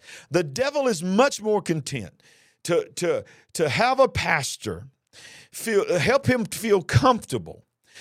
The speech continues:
in preaching half the gospel, preaching half the signs of the end times,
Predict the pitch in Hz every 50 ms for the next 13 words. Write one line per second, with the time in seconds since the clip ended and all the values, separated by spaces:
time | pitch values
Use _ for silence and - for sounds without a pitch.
0 | - - - _ _ - 196 196 175 - - 196 190 151 - - 151 139 123 -
1 | - 190 220 220 214 - - 175 139 139 123 113 104 - - _ 113 110 139 -
2 | _ - _ _ _ _ _ - 175 170 160 - - 143 135 117 98 - - 233
3 | 254 233 - - - 170 - - 170 156 147 135 131 120 113 131 113 120 120 120
4 | 113 104 101 - 110 101 95 92 95 98 95 -